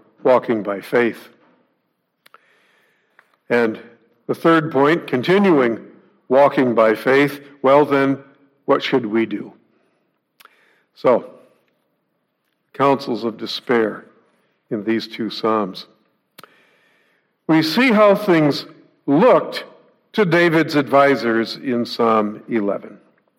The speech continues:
verses one through three. In the first verse, David declares his confidence in the Lord. "In the Lord I take refuge,"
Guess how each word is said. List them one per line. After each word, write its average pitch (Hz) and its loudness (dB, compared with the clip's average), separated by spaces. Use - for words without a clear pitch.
verses 110 -8
one 107 0
through 101 -16
three. 135 -2
In 180 2
the 190 2
first 220 0
verse, 151 0
David 165 2
declares 156 2
his 147 -2
confidence 131 -2
in 147 -2
the 139 0
Lord. 143 4
"In 139 0
the 143 2
Lord 190 4
I 196 0
take 202 0
refuge," 165 0